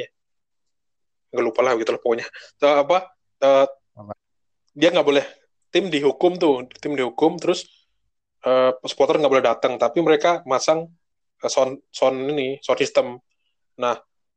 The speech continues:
Speaker 1: ketika ada gol, ketika ada
Speaker 2: Oh.
Speaker 1: supporter, si supporternya pakai apps gitu. Itu bisa nggak dimasukin di Bundesliga?
Speaker 2: Pakai apps dari
Speaker 1: Eh.
Speaker 2: luar. Nah, di Bundesliga diatur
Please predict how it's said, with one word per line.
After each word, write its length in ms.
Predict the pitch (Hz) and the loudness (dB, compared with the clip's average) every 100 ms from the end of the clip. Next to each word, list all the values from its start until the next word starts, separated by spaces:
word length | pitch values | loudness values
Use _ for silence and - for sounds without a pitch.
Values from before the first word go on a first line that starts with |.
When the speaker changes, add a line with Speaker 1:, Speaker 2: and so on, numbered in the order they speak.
| _ | _
Speaker 1:
ketika 280 | - 135 131 | -6 -2 0
ada 80 | 120 | 0
gol, 300 | 95 143 147 | 4 4 6
ketika 200 | 143 135 | 4 2
ada 40 | 127 | 2
Speaker 2:
Oh. 40 | |
Speaker 1:
supporter, 340 | - 127 - 160 160 _ _ | 0 0 0 -2 -4 _ _
si 120 | 135 - _ _ _ _ | -6 -6 _ _ _ _
supporternya 500 | - 139 - 139 156 156 - _ - | -2 0 0 -2 -2 -4 -10 _ -6
pakai 300 | - 131 127 | -2 0 0
apps 160 | - 131 | -2 -6
gitu. 420 | 131 127 120 - _ _ _ _ _ _ _ _ _ _ _ _ _ _ _ _ | -6 -4 -8 -10 _ _ _ _ _ _ _ _ _ _ _ _ _ _ _ _
Itu 100 | - 175 | -2 0
bisa 180 | 175 208 | 2 2
nggak 200 | 151 135 | 0 0
dimasukin 440 | 131 131 143 127 123 | -2 -2 -4 -8 -8
di 60 | 123 | -6
Bundesliga? 400 | 127 - 120 120 | -6 -6 -6 -4
Speaker 2:
Pakai 80 | |
apps 120 | 104 - | -6 -12
dari 120 | 101 | -8
Speaker 1:
Eh. 60 | 120 | -6
Speaker 2:
luar. 220 | 117 101 _ _ _ _ _ _ _ _ _ | -6 -8 _ _ _ _ _ _ _ _ _
Nah, 80 | 117 104 | -12 -12
di 40 | - | -16
Bundesliga 380 | 101 - 107 135 | -20 -14 -6 -6
diatur 420 | 110 104 104 127 | -6 -10 -8 -12